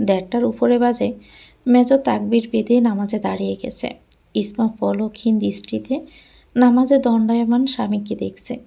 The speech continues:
নামাজ শেষ করে আরেক দফা চুমুর বর্ষণ নামিয়ে দিল খাতুনের মুখে। "নামাজ শেষ করে কেউ এমন করে?" "নামাজ পড়লে মনে শান্তি থাকে, তুমি হলে আরেক শান্তি।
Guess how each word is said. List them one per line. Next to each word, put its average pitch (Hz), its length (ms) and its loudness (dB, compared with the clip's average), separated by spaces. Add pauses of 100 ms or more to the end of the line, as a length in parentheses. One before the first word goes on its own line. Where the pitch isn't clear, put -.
(300)
নামাজ 190 340 -2
শেষ - 280 -2
করে 233 280 0
আরেক 208 320 -2
দফা 214 260 -2
চুমুর 226 460 -2
বর্ষণ 196 400 -2
নামিয়ে 214 340 -2
দিল 214 400 2
খাতুনের 214 460 -4
মুখে। - 380 -4 (920)
"নামাজ 247 320 4
শেষ 262 260 0
করে 269 260 4
কেউ 269 240 2
এমন 220 320 0
করে?" 269 360 -2 (720)
"নামাজ 247 380 4
পড়লে 277 260 2
মনে 262 260 2
শান্তি 208 400 -4
থাকে, 190 380 -12 (300)
তুমি 214 260 0
হলে 214 380 0
আরেক 208 300 -2
শান্তি। - 500 -6